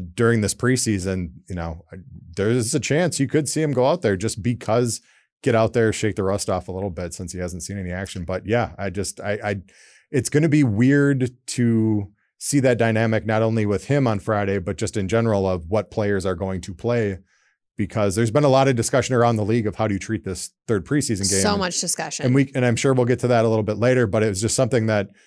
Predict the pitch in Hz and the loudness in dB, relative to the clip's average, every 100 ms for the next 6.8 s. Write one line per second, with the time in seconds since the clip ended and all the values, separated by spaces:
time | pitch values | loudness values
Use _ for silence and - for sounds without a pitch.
0 | - 285 285 220 285 - 494 494 453 226 | -4 0 2 4 2 2 4 4 4 4
1 | 233 190 185 196 269 - 185 180 135 135 | 4 2 2 4 2 2 2 4 4 4
2 | 156 131 147 151 131 120 117 131 120 120 | 4 4 4 4 6 4 4 2 4 6
3 | 117 117 139 123 113 113 113 - 113 107 | 4 2 2 4 4 2 -6 -12 -6 2
4 | 135 135 139 104 113 - 139 135 120 123 | 4 4 4 2 0 2 2 4 4 4
5 | 117 127 127 107 120 123 120 104 127 139 | 4 4 4 4 4 4 2 0 2 4
6 | 127 120 120 113 113 110 113 | 4 2 2 2 2 2 2